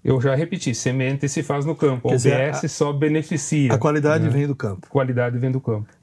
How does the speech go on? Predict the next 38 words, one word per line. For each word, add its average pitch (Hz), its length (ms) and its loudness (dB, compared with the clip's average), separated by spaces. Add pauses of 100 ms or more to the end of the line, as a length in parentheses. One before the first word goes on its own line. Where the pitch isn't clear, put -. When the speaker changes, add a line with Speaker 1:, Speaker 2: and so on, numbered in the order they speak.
Speaker 2:
E 170 140 4
pra 180 320 0
ter 165 220 -2
essa 151 240 0
qualidade 135 480 0
no 127 100 0
campo 127 360 -2
aí, 139 260 0
um, 147 260 0 (460)
um 131 120 2
bom 151 300 2
plantio, 165 640 0
então, 151 540 -2
além 139 320 0
de 135 100 2
todos 143 320 0
os 127 180 0
cuidados 123 520 -2
que 127 100 -4
tem 131 180 -2
que 123 80 -12
ter, 165 280 -2 (340)
ele 147 160 2
começa 147 500 -2
com 165 140 -4
a 156 60 0
escolha 143 320 0
de 131 100 -2
uma 135 100 0
boa 139 240 0
semente. 123 460 -2
E 160 40 0
pra 190 180 0
falar 180 240 -2
sobre 160 240 -2
isso, 170 200 -6 (440)
é, 156 240 2
hoje 190 640 2